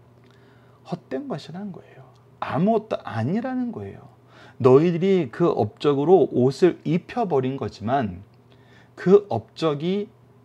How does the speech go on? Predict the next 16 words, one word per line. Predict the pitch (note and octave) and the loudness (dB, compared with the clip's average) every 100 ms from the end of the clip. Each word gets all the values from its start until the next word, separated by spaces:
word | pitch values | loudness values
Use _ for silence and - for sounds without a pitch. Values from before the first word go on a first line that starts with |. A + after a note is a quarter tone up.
| - | -10
결국은 | - A2+ A2+ B2+ A#2+ | -4 -2 -2 -4 -6
아무것도 | - A#2 C3 C3+ C3 B2+ | -8 -8 0 0 0 -2
아니라는 | G2+ A2+ A#2+ A#2 | -2 -4 -4 -6
것이 | A2 - | -8 -10
드러나면 | A2+ A#2+ A#2 G#2 | -6 -4 -4 -6
어떻게 | - C3+ | -6 -4
되는 | B2+ B2 | -4 -4
거예요? | G#2 G#2 A#3 - _ _ _ _ _ _ _ _ _ _ - | -2 -2 -2 -6 _ _ _ _ _ _ _ _ _ _ -4
헛된 | A#3 - C#4 C#4 | -4 -6 -8 -4
것임을 | G#3+ C3 - A2 C3+ A2 F#2 G#2+ _ _ _ _ _ | -4 -4 -4 -4 -4 -6 -10 -18 _ _ _ _ _
스스로 | - - D#3+ - A3+ G#3 - | -12 -4 -4 -4 -4 -4 -6
더 | G2+ G2 G2 | -8 -6 -8
깊이 | - B2 - - E3 - | -8 -10 -8 -8 -8 -8
깨닫게 | A3 A3 G#3+ - | -6 -8 -10 -14
된다는 | G#3 - D3+ F#3+ | -12 -12 -12 -14
거예요. | - - | -16 -20